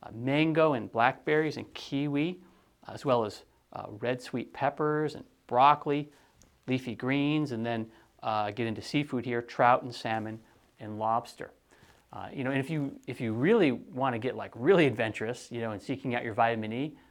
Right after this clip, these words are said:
uh, you can also eat things like, uh, sea snails and octopus and, uh, crayfish and, uh, fish eggs, you know, which of course I guess sound much more appetizing when they're on a menu and they're referred to as, uh, roe or caviar.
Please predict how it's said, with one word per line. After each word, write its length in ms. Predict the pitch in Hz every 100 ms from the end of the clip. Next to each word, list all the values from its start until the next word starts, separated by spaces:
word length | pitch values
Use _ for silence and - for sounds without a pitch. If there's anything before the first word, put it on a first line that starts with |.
| _ 107
uh, 40 |
you 140 | 107
can 140 | 104 117
also 300 | 127 135 127
eat 120 | 123
things 200 | 120 110
like, 240 | 101 - -
uh, 40 | - _
sea 300 | - - 123
snails 460 | 120 - 117 131 117
and 100 | 95 - _ -
octopus 680 | 113 - 131 - 135 135 -
and, 120 | 90 - _ _ _ _ -
uh, 80 | - - -
crayfish 680 | - 127 135 139 135 139 -
and, 260 | 107 101 - -
uh, 160 | 107 101
fish 300 | - 180 -
eggs, 260 | - - _ _ _
you 60 | 117
know, 60 |
which 300 | 117 113 -
of 140 | - -
course 400 | 143 123 - - _ _ _ _ _ -
I 40 |
guess 160 | 113 113
sound 240 | - 127
much 160 | 131 -
more 300 | 131 123 - -
appetizing 680 | 143 156 - 123 120 123
when 100 | 117
they're 80 | 113
on 180 | 117 113
a 40 |
menu 420 | 110 113 143 139 117
and 100 | 113
they're 60 |
referred 380 | 113 110 127 120
to 100 | 120
as, 240 | 110 101 - _ 107
uh, 80 |
roe 260 | 98 107 110
or 100 | 110
caviar. 560 | - 110 107 110 -